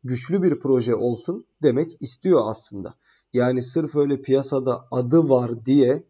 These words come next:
e, yatırım yaparsanız ilerlerde başarısız olabileceğiniz konusunda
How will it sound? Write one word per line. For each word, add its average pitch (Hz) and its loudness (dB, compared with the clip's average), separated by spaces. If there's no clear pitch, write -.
e, 107 -4
yatırım 139 2
yaparsanız 139 -2
ilerlerde 131 4
başarısız 131 -2
olabileceğiniz 127 0
konusunda 123 -4